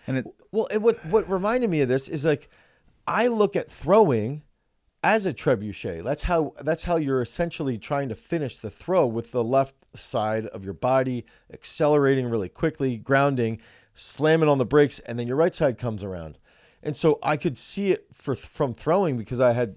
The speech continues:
Speaker 2: you know, just looked at it that way for quite a while, partially influenced from Doctor B. But then when Brian was explaining that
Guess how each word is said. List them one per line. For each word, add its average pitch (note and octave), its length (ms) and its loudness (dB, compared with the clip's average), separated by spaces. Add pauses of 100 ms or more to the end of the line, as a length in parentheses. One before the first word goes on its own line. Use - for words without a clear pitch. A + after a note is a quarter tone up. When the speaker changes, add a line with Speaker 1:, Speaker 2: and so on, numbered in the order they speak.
(120)
Speaker 2:
you A#2+ 80 -8
know, G#2 200 -2
just G#2 240 -8
looked D3+ 200 -2
at C3 80 4
it A2 120 0
that A2 160 2
way G#2 140 -2
for - 120 -12
quite B2+ 260 0
a G2+ 40 0
while, G#2+ 460 0 (1500)
partially D#3 400 4
influenced A#2+ 360 -2
from G#2+ 140 -8
Doctor A2+ 280 0
B. C#3+ 260 0
But G#2+ 140 -4
then B2+ 160 2
when A2+ 140 -2
Brian C#3 380 2
was B2+ 120 -2
explaining C3+ 640 -2
that A2 340 0